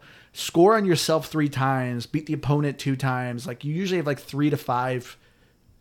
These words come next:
objectives you need to do to beat this arcade. And when you do, they generate more money. You get more money, buy more arcade games, and rinse and repeat. I don't know about you guys, but I found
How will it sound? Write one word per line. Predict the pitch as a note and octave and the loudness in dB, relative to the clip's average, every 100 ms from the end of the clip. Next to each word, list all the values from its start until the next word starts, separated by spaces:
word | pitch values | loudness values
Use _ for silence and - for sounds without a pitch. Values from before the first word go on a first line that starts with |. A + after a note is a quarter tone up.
| _ _ _ _ - | _ _ _ _ -4
objectives | D3 B2+ D3+ D3 C#3 B2 | -2 2 0 0 -2 0
you | C3 | 0
need | B2 | 0
to | B2 | -2
do | B2 | -2
to | A#2 | -4
beat | - C3+ C3 | -2 -4 -2
this | B2 B2+ | -6 -6
arcade. | A2+ C3 A#2 A2+ | -6 -6 -6 -6
And | A#2 | -4
when | C3 | -2
you | B2+ | 2
do, | D3+ D3+ C#3 | 4 4 4
they | C3 B2+ B2 - - - | 2 -2 -4 -8 -12 -2
generate | C#3+ C3+ B2 A#2+ | 2 2 0 -4
more | A#2+ | -4
money. | A2+ B2+ B2 G#2+ C3 - _ A#2+ | -2 -2 -2 -6 -12 -20 _ -10
You | |
get | A#2+ G#2 | -8 -6
more | A#2+ A#2+ | -6 -2
money, | D3+ F3+ - _ | -2 -2 -4 _
buy | A#2+ A#2+ | -4 -2
more | A#2 | -4
arcade | A#2+ E3 E3+ | -4 -2 -2
games, | F3+ F3+ C#3+ | -2 -4 -4
and | A#2+ | -2
rinse | D3 D#3+ | -2 0
and | D#3 | -2
repeat. | C3 C3 A2+ - - - - _ _ _ _ _ _ _ _ _ | 0 -2 -4 -10 -20 -20 -20 _ _ _ _ _ _ _ _ _
I | F#3 | 0
don't | B3 | 2
know | G3+ | 2
about | E3 | 2
you | D3+ | 2
guys, | C3 A#2+ | 0 -2
but | C#3+ - | -4 -2
I | C#3+ F#3+ | 0 0
found | A#3+ A#3 G3 D#3+ | 0 0 0 -2